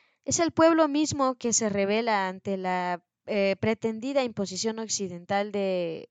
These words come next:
sustituir el modelo local y islámico por una democracia occidentalizada. Decálogo del líder.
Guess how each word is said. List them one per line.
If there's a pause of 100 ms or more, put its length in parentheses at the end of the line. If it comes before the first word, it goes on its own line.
(140)
sustituir
el
modelo
local
y (440)
islámico
por
una
democracia
occidentalizada. (2750)
Decálogo
del
líder.